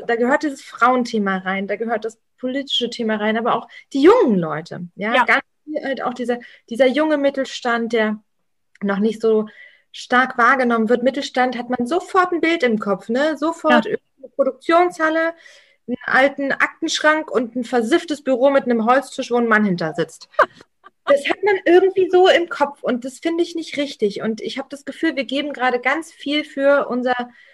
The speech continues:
Speaker 1: Rückgrat der deutschen Wirtschaft her, dass wir es kaputt machen. Und das ist so ein Punkt, da würde ich gern weiterarbeiten. Generell halt dieser Wirtschaftsstandort Deutschland. Wir verbauen uns gerade vieles im Unternehmerischen,
Speaker 2: Ja.
Speaker 1: auch im Politischen. Und da ich ja sowieso diese Schnittstelle habe,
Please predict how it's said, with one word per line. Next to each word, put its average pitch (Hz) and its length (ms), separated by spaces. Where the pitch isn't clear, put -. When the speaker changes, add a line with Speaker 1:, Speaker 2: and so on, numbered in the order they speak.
Speaker 1:
Rückgrat 277 680
der 247 80
deutschen 240 420
Wirtschaft 254 460
her, 262 240
dass 240 200
wir 233 120
es - 260
kaputt 226 380
machen. 180 400
Und 190 240
das 269 180
ist 311 120
so 320 60
ein 294 100
Punkt, 294 280
da 262 140
würde 269 100
ich 262 100
gern 247 180
weiterarbeiten. 240 540
Generell 233 460
halt 226 180
dieser 220 220
Wirtschaftsstandort 254 840
Deutschland. 202 460
Wir 196 260
verbauen 233 760
uns 240 160
gerade 220 220
vieles 320 420
im 254 180
Unternehmerischen, 240 760
Speaker 2:
Ja. 220 100
Speaker 1:
auch 226 100
im 214 60
Politischen. 302 460
Und 240 160
da 220 100
ich 233 100
ja 233 100
sowieso 220 320
diese 214 180
Schnittstelle 240 560
habe, 226 220